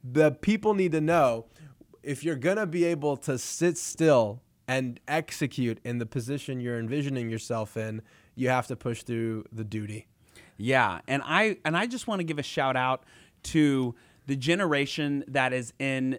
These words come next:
Speaker 2: their fifties and sixties.
Speaker 1: For sure.
Speaker 2: 'Cause I feel like they understand
Speaker 1: Totally.
Speaker 2: just showing up and putting in the work.
Speaker 1: Totally. I heard a guy at the gym this morning say, "My dad," he's in his sixties, he said, "My dad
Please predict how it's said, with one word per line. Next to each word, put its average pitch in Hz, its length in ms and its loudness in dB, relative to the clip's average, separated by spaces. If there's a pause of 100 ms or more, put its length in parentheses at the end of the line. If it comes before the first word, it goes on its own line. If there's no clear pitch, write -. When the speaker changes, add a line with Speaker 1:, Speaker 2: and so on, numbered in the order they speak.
Speaker 2:
their 120 480 -2
fifties 135 480 -4
and 113 80 -8
sixties. - 520 -10
Speaker 1:
For 120 100 -4
sure. 117 240 -2
Speaker 2:
'Cause 170 120 0
I 214 60 6
feel 302 160 2
like 226 220 0
they 190 240 6
understand 165 800 0
Speaker 1:
Totally. 117 340 0
Speaker 2:
just 147 260 0
showing 185 460 2
up 160 200 2
and 127 140 -4
putting 156 240 0
in 143 100 0
the 123 80 0
work. 107 180 2
Speaker 1:
Totally. 117 380 0
I 131 120 2
heard 170 180 6
a 165 60 4
guy 147 220 6
at 135 80 -2
the 131 80 -2
gym 135 240 -2
this 135 180 -4
morning 123 260 -2
say, 113 540 -2 (560)
"My 131 360 2
dad," 117 440 -2
he's 127 180 0
in 127 80 -2
his 117 160 -4
sixties, 113 480 -8
he 127 80 -6
said, 117 160 -4
"My 127 300 2
dad 120 480 2